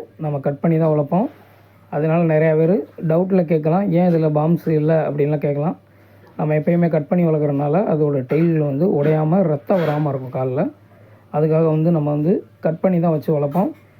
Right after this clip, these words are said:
இதெல்லாம் பார்த்தீங்கன்னா, நல்ல ஹெவி சைஸில் வரக்கூடிய அமெரிக்கன் ஃபேண்டல் தான். இதோடைய சிக்ஸு பார்த்தீங்கன்னாலே நம்ம சேனல்ல ஏற்கனவே சேல்ஸ் வீடியோ போட்டிருந்திருப்போம். அதனால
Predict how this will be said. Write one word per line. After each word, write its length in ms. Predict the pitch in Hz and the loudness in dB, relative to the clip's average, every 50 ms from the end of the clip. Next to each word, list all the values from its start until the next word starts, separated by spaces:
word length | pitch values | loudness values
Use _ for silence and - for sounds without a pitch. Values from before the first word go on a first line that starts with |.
| - - | -20 -20
இதெல்லாம் 400 | - - 156 165 190 202 202 175 | -10 -4 -2 0 0 0 2 0
பார்த்தீங்கன்னா, 340 | 175 170 180 185 190 175 170 | 0 0 2 2 2 2 2
நல்ல 160 | 165 175 190 | 2 2 2
ஹெவி 280 | 165 160 165 170 202 180 | 2 2 0 0 0 0
சைஸில் 420 | - 190 190 185 - 208 196 165 | 0 0 0 0 0 0 0 2
வரக்கூடிய 340 | 156 165 151 156 156 165 175 180 | 0 0 0 2 2 2 2 2
அமெரிக்கன் 420 | 165 151 160 160 151 156 151 143 | 0 0 0 0 0 0 -2 -2
ஃபேண்டல் 320 | - 151 147 143 143 143 143 143 139 139 139 | -2 -2 -2 0 0 -2 -2 -2 -2 -4 -2
தான். 220 | 143 147 175 247 - - _ - _ - - - - - - - - - - - - | -2 -2 -2 -4 -4 -10 _ -20 _ -20 -20 -20 -20 -20 -20 -20 -20 -20 -18 -10 -4
இதோடைய 400 | - 196 196 202 208 202 190 190 175 | -2 0 0 2 2 2 2 2 0
சிக்ஸு 400 | - - 208 175 - - - 247 240 | 0 -2 -4 -4 -4 -2 -2 0 0
பார்த்தீங்கன்னாலே 520 | 226 196 185 175 180 180 180 180 180 180 196 | 0 0 0 2 2 4 4 4 4 2 2
நம்ம 180 | 196 175 165 | 2 2 0
சேனல்ல 380 | 151 - 165 165 165 160 160 151 | 0 0 0 0 2 2 2 2
ஏற்கனவே 340 | 151 151 151 156 156 160 151 151 143 143 143 147 143 | 2 2 2 0 0 0 0 0 -2 -2 -4 -4 -6
சேல்ஸ் 340 | - - 170 165 156 - - | -4 -2 -2 -2 -2 -2 -4
வீடியோ 280 | 151 151 147 151 147 | -4 -2 0 0 -2
போட்டிருந்திருப்போம். 680 | 135 147 151 143 151 147 143 131 135 131 139 147 190 - _ _ _ _ _ - - - - - - - - - - - - - | 0 -2 -2 -2 -2 -2 -4 -4 -6 -6 -6 -8 -8 -8 _ _ _ _ _ -20 -20 -20 -20 -20 -20 -20 -20 -20 -20 -20 -12 -6
அதனால 340 | 170 151 156 160 160 175 | -2 -2 0 0 2 2